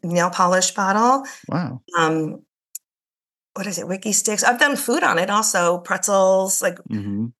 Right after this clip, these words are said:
Speaker 1: stick pretzels and circle pretzels and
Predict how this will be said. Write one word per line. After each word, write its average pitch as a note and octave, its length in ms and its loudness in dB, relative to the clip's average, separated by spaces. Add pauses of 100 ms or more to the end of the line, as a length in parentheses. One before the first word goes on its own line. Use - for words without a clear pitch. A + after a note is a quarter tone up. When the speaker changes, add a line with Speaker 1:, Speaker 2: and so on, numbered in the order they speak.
(300)
Speaker 1:
stick - 340 -2
pretzels F#3+ 440 0
and F#3+ 240 -4
circle G3+ 300 0
pretzels F3+ 920 0
and E3 400 -2